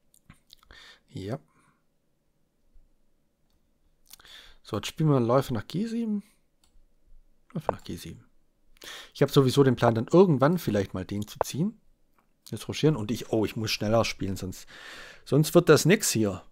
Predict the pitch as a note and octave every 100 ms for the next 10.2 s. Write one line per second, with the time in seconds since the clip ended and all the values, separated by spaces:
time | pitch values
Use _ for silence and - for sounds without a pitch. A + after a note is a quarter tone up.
0 | - - A2 A#2 A2 A2 - A2 - B2+
1 | A2 - - - - _ _ _ _ _
2 | _ _ _ _ _ _ _ _ _ _
3 | _ _ _ _ _ _ _ _ _ _
4 | _ _ _ _ _ - _ _ _ _
5 | - - - - _ _ - - A2+ A2
6 | - - - C3+ A#3+ C#4 - - - -
7 | B2 A3+ - F3 F#3+ - D#3+ D3+ B2 -
8 | D3+ G#3+ - - A#3+ - - C#3 - A3+
9 | B3+ - G3 - G3 G3 E3 D3 D3+ F#3
10 | E3+ D#3+